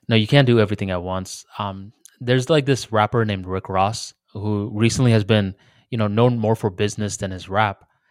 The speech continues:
and he, he's building, like, this Wingstop empire.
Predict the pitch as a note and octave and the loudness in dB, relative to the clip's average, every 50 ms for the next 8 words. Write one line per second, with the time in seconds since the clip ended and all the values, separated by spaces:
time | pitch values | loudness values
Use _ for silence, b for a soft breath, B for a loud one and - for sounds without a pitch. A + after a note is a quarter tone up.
0 | b b b b b G#2 G2+ G2 G2 G#2+ E3+ D#3+ A#2+ G#2 A#2 B2 C3+ - _ _ | b b b b b -8 -6 -6 -8 -10 -12 -12 -6 -4 -2 -2 -4 -6 _ _
1 | _ _ _ _ _ _ _ - A#2+ A#2+ A2+ A2 C3+ C#3+ C#3+ D#3 D3+ C#3 B2+ A2+ | _ _ _ _ _ _ _ -6 -6 -6 -2 2 4 4 4 4 4 4 4 2
2 | G2+ G#2+ F#2+ F#2 F2+ G2 G#2 A2 A2 - - - A2 G#2 G2+ - - _ _ - | 2 0 -4 -4 -2 0 0 0 0 -2 -2 2 2 2 2 2 -4 _ _ -8
3 | G#2+ G2+ G2 - - G2 F#2+ F#2 F2+ F2+ F#2+ | -8 -8 -8 -6 -4 -4 -4 -4 -6 -8 -12